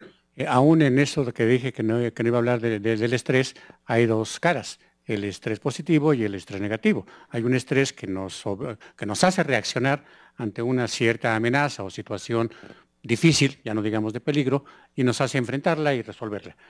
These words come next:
Y otra que nos puede llevar a que no solamente fisiológicamente tengamos algunos padecimientos o malestares, sino a que efectivamente nos inmovilicemos.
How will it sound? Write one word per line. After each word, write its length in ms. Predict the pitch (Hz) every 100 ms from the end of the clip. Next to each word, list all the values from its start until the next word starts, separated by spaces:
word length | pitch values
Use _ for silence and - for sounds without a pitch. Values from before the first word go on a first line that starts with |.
| _ -
Y 80 |
otra 240 | 202 196 190
que 180 | 170 165
nos 160 | 156
puede 280 | - 139 135
llevar 380 | 131 127 131 - _ _ _
a 220 | 110 104
que 260 | 107 101 101
no 160 | 127
solamente 480 | 135 175 156 151 139
fisiológicamente 640 | 110 120 131 - 127 127
tengamos 400 | - 113 123 120
algunos 460 | 107 104 117 113 - - _ _ _ -
padecimientos 640 | 110 104 - 113 120 -
o 40 | 123
malestares, 520 | 123 123 127 127 - - -
sino 200 | - 117
a 60 |
que 80 | -
efectivamente 580 | 113 110 139 139 131 127
nos 200 | 117 -
inmovilicemos. 920 | 139 139 147 143 139 139 156 104 -